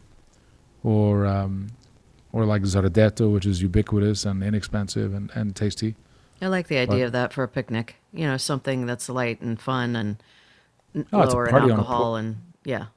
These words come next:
Speaker 1: Party on your porch, you know, there's, there's a great past
Speaker 2: <laughs>
Speaker 1: thing, you know.
Speaker 2: Party on your porch.
Speaker 1: Yeah, so he-, here's the party for your porch.
Speaker 2: <laughs>
Speaker 1: You, you do the bruschetta with the fabas. You do the, the pinchos with the, the watermelon, tomato, and, uh,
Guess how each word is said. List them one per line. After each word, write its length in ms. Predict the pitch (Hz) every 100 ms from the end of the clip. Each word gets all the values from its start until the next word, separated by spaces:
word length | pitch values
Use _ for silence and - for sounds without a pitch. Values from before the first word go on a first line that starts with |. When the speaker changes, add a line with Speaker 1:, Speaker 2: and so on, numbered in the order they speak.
| _ _ _
Speaker 1:
Party 220 | - 143 131
on 160 | 113
your 100 | 104
porch, 400 | 95 123 131 -
you 60 | 101
know, 140 | 98
there's, 240 | 101 110 98
there's 320 | 98 104 98
a 40 |
great 280 | 92 101 104
past 280 | - 104 95
Speaker 2:
<laughs> 20 |
Speaker 1:
thing, 160 | 101 98
you 60 | 107
know. 60 |
Speaker 2:
Party 280 | 160 151 151
on 120 | 156
your 120 | 170 180
porch. 640 | 233 233 240 247 247 -
Speaker 1:
Yeah, 240 | 185 214 -
so 180 | - 175
he-, 260 | 147 156
here's 220 | 170 170 208
the 80 | 196
party 300 | 165 156 131
for 120 | 143
your 100 | 131
porch. 300 | 139 107 -
Speaker 2:
<laughs> 40 | - - - - 127
Speaker 1:
You, 100 | 127
you 100 | 147
do 160 | 135 143
the 100 | 143
bruschetta 720 | 143 131 - 110 - 120 110
with 140 | 117
the 80 | 113
fabas. 560 | - 110 95 101 127 - _ _ _ _ _
You 140 | 117
do 200 | 104 117
the, 300 | 107 107 107
the 140 | 104
pinchos 520 | 101 120 107 110 107 104
with 180 | 107
the, 260 | - 107 107
the 100 | 117
watermelon, 560 | 107 107 104 104 101 101
tomato, 440 | - 107 101 101
and, 280 | 101 98 98
uh, 260 | 98 101